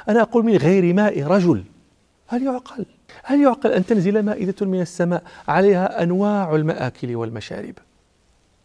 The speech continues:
وتنزل؟ ألا يمر سرب من الطير فيضرب تلك المآكل فتسقط؟ ألا يمر فرخ فيأخذ شيئا عليها؟ ألا تجيء هبة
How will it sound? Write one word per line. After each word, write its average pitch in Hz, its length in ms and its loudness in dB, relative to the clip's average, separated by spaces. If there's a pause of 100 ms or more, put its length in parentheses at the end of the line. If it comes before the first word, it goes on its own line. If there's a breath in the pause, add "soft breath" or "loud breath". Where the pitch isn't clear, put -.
(160)
وتنزل؟ 202 440 -2 (920)
ألا 262 180 4
يمر 233 280 2
سرب 180 420 0 (360 soft breath)
من 165 140 0
الطير 165 440 -4
فيضرب 151 500 4
تلك - 260 -12
المآكل 160 440 -4
فتسقط؟ 170 440 -8 (300 soft breath)
ألا 285 240 6
يمر 220 300 6
فرخ 190 300 0 (280 loud breath)
فيأخذ 180 420 2
شيئا 165 300 -2
عليها؟ 185 460 -4 (380 soft breath)
ألا 269 220 8
تجيء 208 500 6
هبة 185 220 8